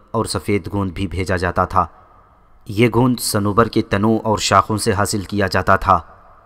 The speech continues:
ये लाशों को महफूज करने और शाही ख़ानदान के अफराद की लाशों को मम्मियों की सूरत में महफूज करने के काम आता था। इस शहर से जो देवदार की लकड़ी मिस्र जाती थी, उससे वहाँ कसरों और माबदों की छतें तैयार होती थीं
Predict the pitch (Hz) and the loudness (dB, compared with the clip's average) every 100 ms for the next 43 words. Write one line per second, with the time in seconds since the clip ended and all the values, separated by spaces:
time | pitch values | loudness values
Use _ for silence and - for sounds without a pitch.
0 | _ _ _ - 110 123 104 101 120 117 | _ _ _ -6 2 4 4 2 0 0
1 | 120 98 - 117 - 107 123 127 - - | 0 -2 0 -2 2 0 0 -4 -10 -20
2 | - - 135 127 113 135 127 120 127 127 | -6 -2 2 4 2 2 0 2 0 2
3 | 113 95 - 101 - 110 95 92 113 104 | 2 2 2 0 0 -2 0 0 0 -2
4 | 117 110 - 107 104 101 107 110 113 - | -4 -6 -8 -4 -2 -2 -4 -4 -6 -4
5 | 101 95 107 92 87 107 98 - 92 98 | -4 -4 -4 -4 -4 -6 -6 -4 -4 -4
6 | 90 98 101 98 95 95 90 98 87 - | -6 -2 2 2 2 2 0 0 -2 -4
7 | - - - - - - - _ - _ | -20 -20 -20 -20 -20 -20 -20 _ -20 _
8 | - 131 - 123 147 147 151 120 127 92 | -6 -2 2 4 4 4 4 4 2 2
9 | 101 90 107 107 117 95 95 117 110 95 | 2 4 2 2 -2 -2 -2 0 -2 0
10 | - 90 104 101 107 117 104 - _ _ | 0 2 2 2 0 -2 -4 -10 _ _
11 | _ - 131 160 151 101 104 101 120 135 | _ -6 0 4 4 2 0 4 4 2
12 | 113 101 127 127 113 110 101 95 98 104 | 0 0 0 0 0 -2 2 2 2 0
13 | 110 101 104 104 110 104 98 92 98 92 | -2 -4 -6 -4 -4 -4 -2 0 0 0
14 | 95 101 107 | -4 -4 -4